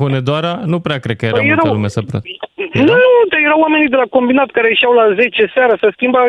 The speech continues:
Speaker 2: că lucrau în trei schimburi.
Speaker 1: Da, da, da.
Speaker 2: Și, da, așa. După care, o noapte stăteai în asta, că noi de atunci din șaisprezece n-am mai ieșit. După care, în... Dom'le, îți spun, deci o mare și o mare prostie.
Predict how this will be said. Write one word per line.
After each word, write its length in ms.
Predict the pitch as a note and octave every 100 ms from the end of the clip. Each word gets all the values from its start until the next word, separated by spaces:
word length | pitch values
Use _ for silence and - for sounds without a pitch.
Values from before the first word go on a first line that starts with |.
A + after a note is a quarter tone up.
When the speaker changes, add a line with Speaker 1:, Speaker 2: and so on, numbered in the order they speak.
| G3
Speaker 2:
că 80 | G#3+ A3 G3+ G3 A3
lucrau 280 | A3+ A#3+ B3
în 60 |
trei 240 | - B3 -
schimburi. 560 | - B3+ E3 B2 - -
Speaker 1:
Da, 300 | A#2 B2 B2
da, 140 | B2+
da. 140 | A#2+ A2 - - _ _ _ _ -
Speaker 2:
Și, 400 | - - C4 C4 G#3+ - F3+ F3
da, 60 | A3
așa. 220 | G3 F#3 - - _ _
După 400 | E3+ F3+ - A#3+
care, 460 | - B3+ B3 B3 A#3+ A3 G#3
o 60 | A3+
noapte 460 | A#3 A3+ - A3 -
stăteai 460 | G#3+ - G#3+ G#3+
în 80 | A3+
asta, 240 | B3+ A#3 A3+
că 120 | - A3
noi 220 | A3+ A3
de 80 | A3
atunci 260 | G#3+ G#3+
din 160 | F3+ G#3 F#3+
șaisprezece 380 | A3+ A3 - G#3 G#3
n-am 80 | F#3+
mai 120 | D#3+
ieșit. 220 | C3 - - - -
După 440 | - B3 C4+ C4 A3+
care, 320 | B3+ C4 B3+ G#3+
în... 400 | G#3+ C4 A3 C3+ _ _ _ _ _ _ _ _ _
Dom'le, 200 | A3 A#3 - F4+
îți 100 | - -
spun, 280 | G#3 G3 C#3+
deci 180 | D#3 F#3
o 80 |
mare 460 | F3 F#3 G#3 G#3+ G3+
și 120 | -
o 80 | F#3
mare 200 | G3 F#3+ -
prostie. 480 | F3+ F#3 - D#3